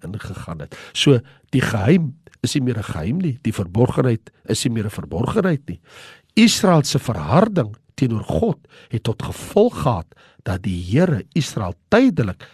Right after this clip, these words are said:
tersyde gestel het as 'n volk. En daai verharding teenoor Israel beteken die deur is oop vir die heidene. So wanneer die volheid van die heidene ingegaan het, die volgetal,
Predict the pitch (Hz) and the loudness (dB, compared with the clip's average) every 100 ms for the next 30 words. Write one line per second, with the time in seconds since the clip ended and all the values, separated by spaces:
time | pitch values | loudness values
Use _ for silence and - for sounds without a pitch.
0 | _ - - 131 127 123 - - - 110 | _ -4 0 2 2 0 -4 -6 -6 -6
1 | - - 104 - 80 - _ _ _ - | -6 -8 -8 -8 -8 -10 _ _ _ -20
2 | - 127 110 107 151 - 135 143 185 196 | -6 -4 -2 0 0 0 -2 2 2 2
3 | 262 185 208 208 285 226 175 117 - - | -2 -2 2 4 4 0 0 -2 -6 -16
4 | - - - 139 139 123 107 123 135 135 | -4 -2 0 0 0 -2 0 4 4 4
5 | - 143 - 131 101 85 87 82 82 - | 2 -2 -2 -4 -4 -6 -8 -10 -8 -2
6 | 139 139 139 120 - - 254 294 - 247 | 2 4 4 2 0 6 6 6 2 2
7 | 180 143 131 139 147 143 - - 117 104 | 4 6 4 2 0 -4 -4 -2 -2 -4
8 | - - - 170 165 - 143 - 160 107 | -4 -6 0 2 2 0 -6 0 2 2